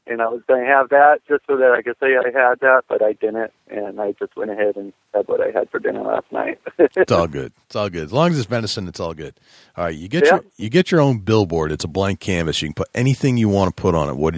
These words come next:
Speaker 2: what does it say?
Speaker 1: Oh, wow. That's a good, I, I, man. Uh, I, I wish I, I'd probably have to get someone to write it better than I could word it. Um, something about outdoorsmen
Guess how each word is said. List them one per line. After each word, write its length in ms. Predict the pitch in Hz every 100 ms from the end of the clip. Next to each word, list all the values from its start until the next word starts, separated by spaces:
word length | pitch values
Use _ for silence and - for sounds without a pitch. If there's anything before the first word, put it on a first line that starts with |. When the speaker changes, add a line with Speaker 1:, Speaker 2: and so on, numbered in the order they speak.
| 87
Speaker 2:
what 160 | 87
does 140 | 82 73
it 60 |
say? 280 | - 67 60 _ - 107
Speaker 1:
Oh, 200 | 113 104
wow. 360 | 107 110 98 - _ -
That's 140 | 139 -
a 60 | 104
good, 260 | 104 120 _ _ 82
I, 180 | 123
I, 180 | 127 127 131 123 _ -
man. 280 | 123 107 101 _ _
Uh, 60 | 226
I, 460 | 269 262 - 220 208 - _ _
I 220 | 190 208 202
wish 220 | 202 226
I, 220 | 175 165 160 - - _ _
I'd 240 | 175 185 175
probably 280 | - 214 170
have 180 | 165 -
to 180 | 127 117 _ -
get 120 | 139
someone 240 | 151 135 120
to 60 |
write 320 | 107 110 120 117
it 140 | -
better 260 | 127 117 117
than 180 | 113 110
I 120 | 120
could 180 | - 120
word 280 | 127 127 123
it. 220 | 123 123 -
Um, 340 | 127 123 107 104 _ -
something 240 | 190 180
about 280 | 143 123 113
outdoorsmen 840 | - 117 - 110 113 113 117 113 110